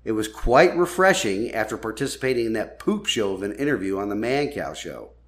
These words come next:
Also, if you're interested in receiving the newsletter, send an email to Larry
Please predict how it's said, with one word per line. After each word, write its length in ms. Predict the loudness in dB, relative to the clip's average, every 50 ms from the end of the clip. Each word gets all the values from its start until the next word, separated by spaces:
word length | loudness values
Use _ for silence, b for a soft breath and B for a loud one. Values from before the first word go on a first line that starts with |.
| _ _ _ 4
Also, 380 | 6 8 8 8 8 8 6 6
if 60 | 6
you're 120 | 2 2 2
interested 480 | 4 2 0 0 -2 0 2 2 2
in 120 | 4 2 2
receiving 380 | 0 2 2 2 2 2 2
the 80 | 4 4
newsletter, 500 | 4 4 2 2 0 -4 -4 -4 -4 -6
send 280 | -4 0 0 2 4
an 120 | 2 2 4
email 460 | 6 6 6 6 6 4 2 0 -2
to 640 | -4 -2 4 6 8 8 8 8 6 2 0 -4 b b b b b b b _
Larry 880 | -4 0 4 8 8 10 10 8 8 6 2 0 -2 -4 -6 -8 -12